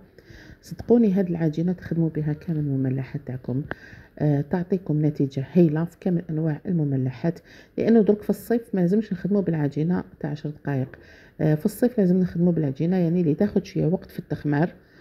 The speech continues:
باش من بعد يعني ما تقرصناش وما تديرش ريحه تاع، آه، الخميره. هنا العجينه بعدها قسمتها الى يعني دي بتيت بول. هنا كل وحده وشحال، آه،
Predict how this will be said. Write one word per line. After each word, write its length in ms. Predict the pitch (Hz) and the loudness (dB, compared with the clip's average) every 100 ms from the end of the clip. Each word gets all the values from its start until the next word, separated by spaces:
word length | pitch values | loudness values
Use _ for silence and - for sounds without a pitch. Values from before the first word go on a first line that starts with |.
| - _ | -20 _
باش 320 | 180 196 202 190 | 0 2 2 2
من 160 | 170 | 2
بعد 400 | 156 135 165 175 - | 0 0 0 0 -4
يعني 420 | 160 143 170 170 - | -6 -2 2 2 2
ما 100 | 156 | -2
تقرصناش 1000 | 151 - 156 135 147 127 151 247 - - - | -2 -2 -2 -2 -2 0 2 0 -4 -10 -2
وما 160 | 175 | 0
تديرش 440 | 175 - 220 220 160 | -2 2 0 2 -2
ريحه 320 | 156 - 226 - | -2 -6 -10 -8
تاع، 160 | 175 - - | -8 -10 -6
آه، 320 | 135 127 - - | -2 -2 -4 -6
الخميره. 460 | 175 - 123 127 - - - - - - - - - 202 | -6 -2 0 -2 -6 -14 -20 -20 -20 -20 -20 -20 -8 2
هنا 240 | 285 392 | 6 8
العجينه 840 | 339 247 208 190 180 180 185 208 | 8 6 6 6 4 4 4 2
بعدها 540 | 180 175 156 165 175 175 | 2 2 0 2 2 2
قسمتها 580 | - - 185 - 151 156 - | -4 -4 -4 0 0 -2 -4
الى 560 | 156 139 135 131 127 123 | -4 0 2 2 2 0
يعني 580 | 135 127 127 127 131 131 | -2 0 2 2 0 -2
دي 140 | 131 - | 0 0
بتيت 300 | - 147 147 | 0 -4 -2
بول. 340 | 131 170 165 | 2 2 2
هنا 420 | 131 127 135 165 | 2 0 0 -2
كل 200 | 156 175 170 | -2 -2 -4
وحده 280 | 147 165 | -4 0
وشحال، 600 | 170 151 151 - 160 151 | 2 2 -2 -4 -4 -2
آه، 340 | 143 143 170 | -2 -2 -4